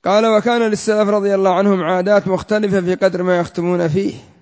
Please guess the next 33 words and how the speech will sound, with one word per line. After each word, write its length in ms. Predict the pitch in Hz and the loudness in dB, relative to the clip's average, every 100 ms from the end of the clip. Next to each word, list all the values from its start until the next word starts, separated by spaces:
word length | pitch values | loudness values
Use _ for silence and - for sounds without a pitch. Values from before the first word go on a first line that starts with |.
| _ _ _ _ _ _ _ _ _ _ _ _ _ _ _ _ _ | _ _ _ _ _ _ _ _ _ _ _ _ _ _ _ _ _
فروى 440 | _ 147 180 233 220 | _ -2 2 4 4
ابن 160 | 190 | 2
أبي 300 | 190 196 185 | 2 4 2
داود 400 | 175 175 190 208 | 2 2 2 4
عن 220 | 185 180 180 | 2 2 0
بعض 160 | 170 | 0
السلف 420 | 175 156 175 185 | -2 -2 -2 0
أنهم 400 | 175 175 175 170 | 0 -2 -2 -2
كانوا 280 | 160 165 170 | -2 -4 -2
يختمون 540 | 165 151 165 160 170 160 | -2 -4 -6 -4 -2 -2
في 120 | 151 | -4
كل 280 | 170 165 156 | -4 -4 -4
شهرين 420 | 156 147 160 151 | -4 -4 -6 -6
ختمة 440 | 190 185 180 202 | -6 -6 -4 -4
واحدة، 440 | 220 - 120 113 - _ _ _ _ _ _ _ _ _ _ _ _ _ _ _ _ _ _ | -4 -8 -14 -16 -20 _ _ _ _ _ _ _ _ _ _ _ _ _ _ _ _ _ _
وعن 260 | - 175 190 | -2 2 4
بعضهم 400 | 202 196 190 180 | 4 4 2 2
في 120 | 160 | 0
كل 280 | 170 175 165 | 0 0 -2
شهر 260 | 165 151 147 | -2 -4 -4
ختمة، 400 | 170 156 139 - - _ _ _ _ _ _ _ _ _ _ - | -8 -8 -10 -10 -20 _ _ _ _ _ _ _ _ _ _ -6
وعن 260 | 156 175 190 | -2 0 2
بعضهم 380 | 202 196 190 170 | 2 4 2 0
في 120 | 175 | -2
كل 240 | 170 165 | -2 -2
عشر 360 | 151 165 170 156 | -2 -4 -4 -4
ليال، 500 | 151 170 170 131 120 | -4 -4 -4 -6 -8
وعن 280 | - 139 151 | -8 -6 -4
بعضهم 400 | 156 156 160 160 | -2 -2 -2 -2
في 120 | 147 | -4
كل 300 | 151 170 160 | -4 -4 -4
ثمان 400 | 147 147 156 160 | -4 -4 -4 -4
ليال، 460 | 147 160 190 147 196 | -4 -4 -6 -6 -12